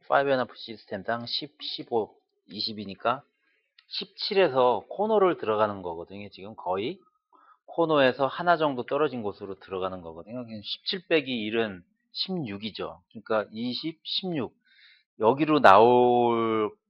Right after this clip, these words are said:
텐데, 이거는 파이브 앤 하프 시스템으로 계산한 것이 있는데, 파이브 앤 하프 시스템의 회전력은 투팁이지 않습니까? 그런데다가 코너를,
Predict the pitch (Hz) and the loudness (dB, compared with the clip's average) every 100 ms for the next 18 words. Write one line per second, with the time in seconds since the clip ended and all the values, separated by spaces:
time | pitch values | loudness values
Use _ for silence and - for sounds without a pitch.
0 | _ _ - 117 123 120 82 - _ _ | _ _ -6 0 4 4 2 -10 _ _
1 | _ 135 131 151 151 147 190 208 214 214 | _ 2 8 10 10 8 12 12 12 12
2 | 190 185 175 - 170 - - 151 143 139 | 12 8 -2 -2 -6 4 6 6 6 2
3 | 127 117 131 135 127 113 110 117 110 104 | 2 -2 2 2 2 0 -2 -6 -8 -8
4 | 101 101 117 185 - _ _ _ _ _ | -2 2 2 2 -4 _ _ _ _ _
5 | _ _ - _ 156 180 180 170 160 147 | _ _ -20 _ 12 12 12 12 10 0
6 | 165 160 - 151 143 139 131 131 170 170 | -2 -2 2 2 6 6 6 4 4 4
7 | 151 123 113 127 104 85 _ _ _ _ | 6 2 2 0 -2 -10 _ _ _ _
8 | - 214 - 180 135 110 95 101 98 - | -12 -10 -6 -4 2 2 2 -10 -10 -6
9 | 147 - _ _ _ _ _ _ - 123 | -6 -6 _ _ _ _ _ _ 0 2
10 | 127 120 117 117 - - 196 190 180 165 | 6 6 6 4 0 2 6 8 8 8
11 | 143 | 4